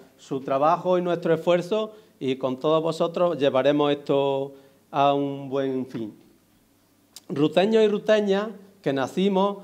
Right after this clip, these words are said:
crecimos y vivimos, vivimos en este pueblo maravilloso, que hemos vivido, hemos visto entre unos y los otros a lo largo de la historia disputas políticas. Eso tiene que cambiar.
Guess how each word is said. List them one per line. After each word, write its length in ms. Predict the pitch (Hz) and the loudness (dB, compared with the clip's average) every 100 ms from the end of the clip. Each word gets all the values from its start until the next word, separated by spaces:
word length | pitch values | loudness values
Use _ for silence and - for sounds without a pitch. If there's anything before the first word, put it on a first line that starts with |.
| - - | -18 -6
crecimos 520 | 139 131 175 185 185 | -4 -2 0 2 2
y 40 | |
vivimos, 460 | 180 185 185 185 185 180 | 2 0 0 -2 -8 -4
vivimos 400 | 165 175 180 175 | -2 2 2 2
en 80 | |
este 200 | 175 175 | 0 -2
pueblo 280 | 170 170 165 | 0 2 2
maravilloso, 800 | 165 160 160 160 190 185 170 214 - - - _ _ - | 2 0 0 0 -4 -2 -4 -6 -16 -20 -20 _ _ 2
que 60 | 170 | 2
hemos 240 | 202 214 | 4 0
vivido, 540 | 208 214 214 143 117 - - _ _ _ _ - | 0 -4 0 -2 -2 -10 -20 _ _ _ _ -4
hemos 340 | 147 196 196 | 0 2 0
visto 500 | 220 220 - 131 - - - | 0 -4 -2 -4 -6 -16 -8
entre 360 | 135 135 143 156 | -8 -2 2 2
unos 440 | 196 185 123 - - | 2 0 -2 -6 -12
y 100 | 147 | -6
los 140 | 139 135 | 2 4
otros 440 | 165 185 147 123 - _ 135 | 4 0 -4 -6 -8 _ -6
a 80 | |
lo 100 | 131 | -2
largo 260 | 135 165 185 | 0 0 2
de 80 | 185 | 0
la 80 | 180 | 0
historia 340 | 170 185 190 | -2 -2 -2
disputas 480 | 165 156 180 175 175 170 | -4 -6 -6 -4 -4 -2
políticas. 580 | 151 143 135 120 123 - _ _ 170 | -2 -2 -6 -8 -8 -10 _ _ -2
Eso 560 | 185 220 214 214 - - _ _ - | 0 2 2 0 -6 -20 _ _ -2
tiene 280 | 170 165 165 | 0 2 2
que 120 | 165 | 0
cambiar. 600 | 147 139 135 123 117 | 0 0 0 0 -2